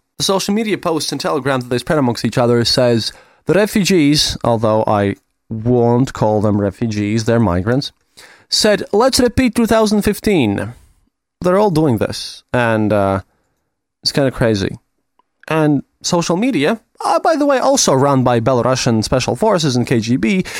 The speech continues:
who are just there to incite, all of them, quotes, "They said we must do that thing again so the world will see us. We want to show the world how many people we are. Everyone is waiting for Germany to take action." Yeah, that's a thing. This is not a spontaneous randomness.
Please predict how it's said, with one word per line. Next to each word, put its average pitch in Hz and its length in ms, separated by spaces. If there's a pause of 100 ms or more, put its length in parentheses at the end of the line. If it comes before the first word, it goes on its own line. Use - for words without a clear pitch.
(180)
who 139 100
are 139 120
just 120 240
there 120 220
to - 180
incite, 165 580 (240)
all 123 200
of 110 120
them, 113 280 (120)
quotes, 147 440 (420)
"They 220 220
said 226 260
we 220 140
must 214 220
do 220 140
that 202 160
thing 202 240
again 196 320
so 139 120
the 147 160
world 180 180
will 156 80
see 226 280
us. - 320 (200)
We 151 80
want 170 140
to 170 60
show 208 460
the 180 80
world 202 280
how 190 120
many 190 180
people 196 300
we 196 140
are. 147 240 (140)
Everyone 202 340
is 156 80
waiting 175 200
for 156 160
Germany 143 400
to 120 80
take 160 200
action." - 400 (340)
Yeah, 143 180
that's 302 280
a 233 40
thing. 143 480 (400)
This 330 220
is 330 140
not 190 180
a 151 120
spontaneous 147 720
randomness. 190 880